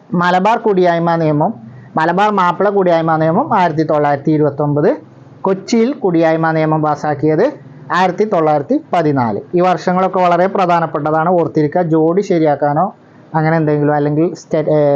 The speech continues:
പ്രസ്താവനകൾ തരുമ്പോൾ അതിൽ തെറ്റിച്ച് കൊടുക്കാനോ സാധ്യതയുള്ള വർഷങ്ങളാണ്. അത് പ്രത്യേകം നോട്ട് ചെയ്ത് വെക്കുക. തിരുവിതാംകൂറിൽ ജന്മി കുടിയാൻ നിയമം ആയിരത്തി എണ്ണൂറ്റി തൊണ്ണൂറ്റാറ്.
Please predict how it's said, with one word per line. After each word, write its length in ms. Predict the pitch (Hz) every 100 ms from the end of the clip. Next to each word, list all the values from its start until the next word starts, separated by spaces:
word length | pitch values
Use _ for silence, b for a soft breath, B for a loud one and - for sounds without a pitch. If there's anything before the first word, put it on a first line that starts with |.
| 139 143
പ്രസ്താവനകൾ 720 | 156 147 - 165 175 180 202
തരുമ്പോൾ 320 | 185 160 151
അതിൽ 160 | 147 151
തെറ്റിച്ച് 400 | 147 143 147 165
കൊടുക്കാനോ 400 | 156 135 147 147
സാധ്യതയുള്ള 500 | 147 147 139 139 143
വർഷങ്ങളാണ്. 560 | 147 127 139 139 143 226 - B B B
അത് 160 | - 151
പ്രത്യേകം 480 | 156 147 147 151 208
നോട്ട് 240 | 180 151
ചെയ്ത് 160 | 135 117
വെക്കുക. 220 | 107 - - - - -
തിരുവിതാംകൂറിൽ 680 | 147 151 160 165 165 170 180
ജന്മി 280 | 170 165 170
കുടിയാൻ 300 | 165 165 175
നിയമം 280 | 175 175 254 - B B B
ആയിരത്തി 420 | 185 185 180 170
എണ്ണൂറ്റി 320 | 165 160 151 175
തൊണ്ണൂറ്റാറ്. 520 | 165 151 147 151